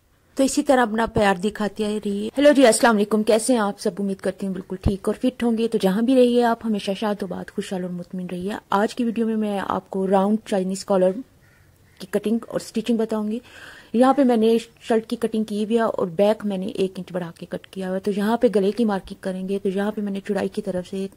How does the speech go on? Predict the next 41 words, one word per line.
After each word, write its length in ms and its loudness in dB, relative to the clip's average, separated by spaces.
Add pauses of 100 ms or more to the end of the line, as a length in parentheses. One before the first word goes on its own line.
तीन 180 0
inch 180 -4
का 100 -6
निशान 400 -6
लगाया। 280 -12 (320)
यही 200 2
तीन 240 -2
inch 140 -2
का 120 2
निशान 400 0
आप 320 0
back 160 4
side 260 -2
पे 80 -6
भी 160 -6
लगा 260 -4
देंगी। 320 -14 (540)
और 80 4
back 240 4
की 120 -2
हमने 220 2
जो 120 2
deep 320 -4
देनी 280 -2
है, 60 -4
वो 140 -6
हमने 300 -6
देनी 320 -6
है 80 -2
पौना 300 -4
inch। 360 -12 (140)
तो 60 -4
यहाँ 300 -4
पे 60 -4
उसकी 240 -8
गोलाई 240 -4
की 140 -14
shape 280 -10
बना 180 -10
देनी 260 -14
है। 160 -20